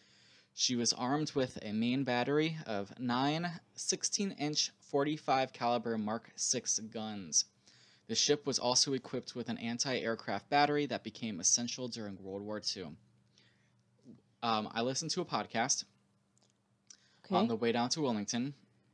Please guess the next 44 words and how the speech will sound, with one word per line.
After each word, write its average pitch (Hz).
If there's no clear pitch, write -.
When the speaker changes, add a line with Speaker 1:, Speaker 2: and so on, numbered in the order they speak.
Speaker 1:
You 113
were 113
asleep 117
in 143
the 147
car. 123
And 110
Speaker 2:
I 208
was 202
resting 202
my 202
eyes. 208
Speaker 1:
<laughs> 135
Yep. 135
And 117
they, 123
it 117
was 120
about 123
the 139
battleship 110
'cause 104
we 107
were 98
just -
about 117
to 127
visit 110
it. 110
And 113
they 123
said 117
that, 98
I 110
can't 147
remember 127
which 131
gun, 104
but 98
one 117
of 147
the 151
guns 110
that 101